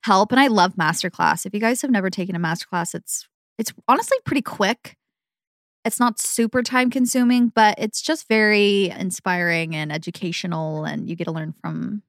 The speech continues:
Kris Jenner has a masterclass on marketing. I haven't watched it yet, but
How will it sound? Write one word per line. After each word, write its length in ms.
Kris 200
Jenner 320
has 180
a 60
masterclass 760
on 100
marketing. 520
I 20
haven't 180
watched 220
it 40
yet, 180
but 160